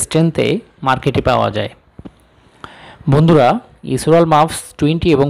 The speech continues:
ফর্টি মিলিগ্রাম দুটি ট্যাবলেট আকারে পাওয়া যায়। তো একজন প্রাপ্তবয়স্ক ব্যক্তির জন্য টোয়েন্টি মিলিগ্রাম একটি ট্যাবলেটই যথেষ্ট। এখন জানব ইসুরাল মাফসের খাওয়ার নিয়ম।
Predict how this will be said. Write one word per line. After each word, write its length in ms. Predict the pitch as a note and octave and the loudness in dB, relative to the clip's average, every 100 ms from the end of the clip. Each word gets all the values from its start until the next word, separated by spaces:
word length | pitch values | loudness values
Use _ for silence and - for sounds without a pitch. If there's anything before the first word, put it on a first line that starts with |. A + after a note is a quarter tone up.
| - | 0
ফর্টি 300 | C3 B2 D3 | 0 2 2
মিলিগ্রাম 380 | D3+ D3 D3 D3 E3+ E3+ C3+ | 2 2 2 2 0 -6 0
দুটি 180 | C#3+ D3 | 0 2
ট্যাবলেট 280 | D3 C3+ C#3 C3 | 0 2 2 2
আকারে 220 | B2 A#2 - | 2 0 2
পাওয়া 160 | A2+ A2+ | 2 2
যায়। 140 | C#3 B3 _ _ - - _ _ _ _ - | 0 -2 _ _ -20 -20 _ _ _ _ 0
তো 80 | B2+ A#2+ - - - | 2 2 -2 -12 -8
একজন 220 | C3+ E3 D#3 | -2 0 2
প্রাপ্তবয়স্ক 580 | D#3 C#3 - D#3 D#3 - D#3 | 2 0 0 4 2 2 -2
ব্যক্তির 280 | C#3 - D#3 | -2 -4 -4
জন্য 260 | D#3 C3 B2+ F3 A3 - | -2 -2 -2 -8 -10 -6
টোয়েন্টি 280 | D3 C#3+ D3+ | -6 -4 -4
মিলিগ্রাম 440 | D3 C#3 C3 C3 D3 F#3 _ _ _ _ C3 | -2 -2 0 -2 -2 -10 _ _ _ _ -6
একটি 140 | - C#3+ | -2 0
ট্যাবলেটই 340 | B2+ C3 C3+ A#2+ | 0 2 2 0
যথেষ্ট। 340 | G2+ A2 - A2+ A2+ - _ _ _ - B2+ | 0 -2 -6 -10 -10 -12 _ _ _ -6 -6
এখন 160 | - D#3+ | -2 0
জানব 220 | D3+ C#3+ A#2 F#3+ - - - - - _ C3+ | 0 2 2 0 -2 -20 -20 -20 -20 _ -4
ইসুরাল 300 | G#2+ C#3+ D3 C#3 | 2 4 4 2
মাফসের 320 | C3 - C3+ - | 0 0 -4 -2
খাওয়ার 260 | - C3 B2+ A#2 | 2 2 2 -2
নিয়ম। 180 | G#2 | -6